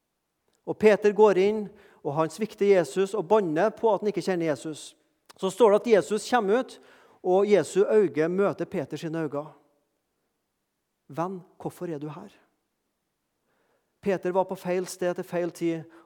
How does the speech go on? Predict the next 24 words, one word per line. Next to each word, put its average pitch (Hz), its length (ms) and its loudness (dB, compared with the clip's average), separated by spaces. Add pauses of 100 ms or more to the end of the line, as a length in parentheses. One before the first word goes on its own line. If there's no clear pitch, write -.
og 147 120 -10
Judas 143 440 -8
var 143 120 -8
på 143 160 -10
feil 147 320 -10
sted 139 320 -10 (240)
til 151 120 -14
feil 139 280 -10
tid. 135 160 -14
Han 160 80 -14
skulle - 160 -14
ikke 170 80 -8
ha 185 80 -12
vært - 160 -14
i 170 80 -14
Getsemane. 151 480 -16 (1800)
Så - 180 -2
er 233 60 4
det 226 80 2
en 269 80 0
annen 240 180 0
likhet 190 320 -2
med 220 140 -4
Peter 175 340 0